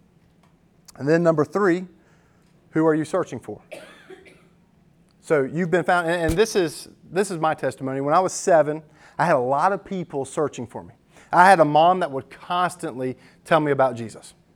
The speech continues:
I had grandparents who constantly told me about Jesus and prayed for me. Said, "Hey, Ben, you, you know that you're not getting to heaven." My grandma just took two cookies. "Yeah, that's wrong. I told you none." And she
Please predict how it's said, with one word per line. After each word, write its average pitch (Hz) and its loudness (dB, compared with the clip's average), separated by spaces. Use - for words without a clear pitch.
I 160 6
had 147 6
grandparents 165 0
who 147 -4
constantly 160 -6
told 156 -2
me 147 0
about 135 2
Jesus 123 -6
and - -20
prayed 160 0
for - -14
me. 104 -16
Said, 120 -8
"Hey, 156 -4
Ben, 131 -8
you, 139 -8
you 135 -6
know 156 -4
that 131 -6
you're 143 -6
not 139 -6
getting 135 -8
to 107 -16
heaven." 131 -4
My 135 -18
grandma 156 -6
just 160 -8
took 165 -10
two 185 -8
cookies. 190 -10
"Yeah, 123 -6
that's 135 -4
wrong. 151 2
I 139 -2
told 143 -4
you 151 -4
none." 151 -2
And 143 -8
she 202 -6